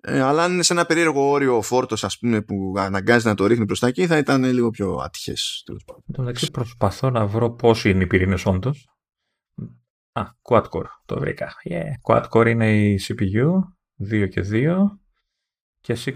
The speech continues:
Speaker 2: core είναι η G P U.
Speaker 1: Νο-, νομίζω ότι έπαιζε, τέλος πάντων, αυτό το, το περίεργο. Οπότε σε, σε βαριές διεργασίες και τα δύο τηλέφωνα, και οι δύο αυτές φουρνιές και τα δύο αυτά chipsets,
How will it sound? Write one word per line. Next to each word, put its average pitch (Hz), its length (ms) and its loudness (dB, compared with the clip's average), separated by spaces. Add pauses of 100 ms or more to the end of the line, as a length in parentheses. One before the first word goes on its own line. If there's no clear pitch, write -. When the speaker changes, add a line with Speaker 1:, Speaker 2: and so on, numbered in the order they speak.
(160)
Speaker 2:
core 131 240 6
είναι 123 340 0
η 113 420 -2 (480)
G - 80 2
P 95 100 2
U. - 260 -16 (1600)
Speaker 1:
Νο-, 117 260 0
νομίζω 147 340 4
ότι 151 140 0
έπαιζε, 147 300 4
τέλος 135 200 0
πάντων, 135 240 2
αυτό 127 180 2
το, 117 280 2
το 101 120 -6
περίεργο. 92 520 0 (800)
Οπότε 127 340 0
σε, 110 380 4
σε 101 120 -2
βαριές 110 460 2
διεργασίες 113 680 2 (160)
και 120 100 -4
τα 113 160 2
δύο 139 160 4
τηλέφωνα, 117 480 0
και 120 120 0
οι 113 60 4
δύο 131 200 2
αυτές 127 460 0
φουρνιές 110 420 0
και - 80 -6
τα 110 140 2
δύο 123 120 2
αυτά 95 1200 0
chipsets, 147 380 -2